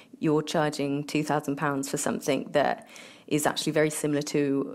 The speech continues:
you know, a uniform that somebody might be wearing who doesn't actually make that much money. You know, there's obviously some thorny class issues there.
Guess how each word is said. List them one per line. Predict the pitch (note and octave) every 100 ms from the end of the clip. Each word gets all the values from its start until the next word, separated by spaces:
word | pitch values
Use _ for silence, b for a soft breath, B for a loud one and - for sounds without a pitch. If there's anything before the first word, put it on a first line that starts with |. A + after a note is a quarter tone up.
| -
you | D3+
know, | C#3+
a |
uniform | C#3+ D#3 D3 D3 D3
that | -
somebody | D3+ D3 C#3+
might | C#3 C#3
be | C#3+
wearing | D3 D3 C#3+ C#3+
who | C#3+
doesn't | C3+ C#3+ D3
actually | - - C#3+ -
make | D3 D3 -
that | C#3+ C#3
much | C3+ -
money. | D3 C#3 D3
You | D3
know, | C#3+
there's | D3 D#3+
obviously | D#3 D3+ - D3 D3 C#3+ -
some | - - - C#3+ C#3+ - -
thorny | D#3 D3+ D3+ D3
class | F3 D3+ D3+ -
issues | - - C#3+ C3+
there. | C#3 D3+ D3 C#3+